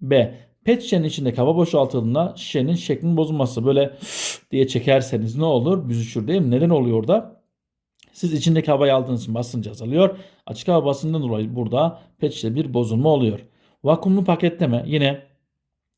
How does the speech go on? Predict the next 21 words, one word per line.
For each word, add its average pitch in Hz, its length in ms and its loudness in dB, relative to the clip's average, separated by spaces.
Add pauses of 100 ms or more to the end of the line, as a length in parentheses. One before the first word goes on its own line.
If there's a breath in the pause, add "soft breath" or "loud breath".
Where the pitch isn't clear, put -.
(140)
siz 160 280 2
o 139 200 2
paketin 147 400 -2
içindeki, 123 680 -4 (400 loud breath)
e, 101 220 -6 (420)
mesela 117 280 0
hurçların 127 360 2
içindeki 117 460 -2
şeyi, 113 340 0
havayı 120 380 0
alıyorsunuz. 175 640 0
Açık - 220 -6
hava 143 160 0
basıncından 127 340 -2
dolayı 107 200 -2
bir 151 260 -4
büzülme 123 340 0
oluyor. 117 260 0
Yine 127 220 0
bununla 113 280 0
ilgilidir. 139 480 -2